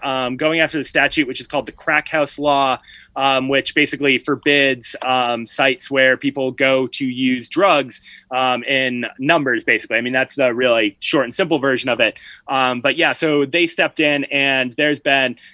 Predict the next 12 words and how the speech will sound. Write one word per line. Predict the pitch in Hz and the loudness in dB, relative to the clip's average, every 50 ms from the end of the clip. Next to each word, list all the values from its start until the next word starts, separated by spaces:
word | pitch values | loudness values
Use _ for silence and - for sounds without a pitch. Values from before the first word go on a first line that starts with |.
| _ - | _ -8
a | 120 | -6
lawsuit, | 120 143 190 202 196 180 - - 196 190 185 180 175 | -2 0 2 2 2 0 -2 -2 0 2 2 2 0
a | - - | -2 -6
counter | - - 180 185 180 180 175 170 | -6 -2 0 2 2 2 2 2
lawsuit. | 175 170 165 165 165 - - - 170 165 165 160 | 4 4 4 2 2 0 0 0 2 2 2 0
There's | - 143 135 117 131 | -2 -4 -4 -2 0
now | 143 131 120 | 0 0 0
an | 113 120 - | 0 0 0
open | 202 196 165 - 180 175 160 | 0 0 2 0 -2 -4 -4
case. | - 170 170 160 156 151 - - | -4 -2 -2 -2 -2 -2 -4 -8
And | 147 - | -4 -2
so | - 143 135 123 | 0 2 2 0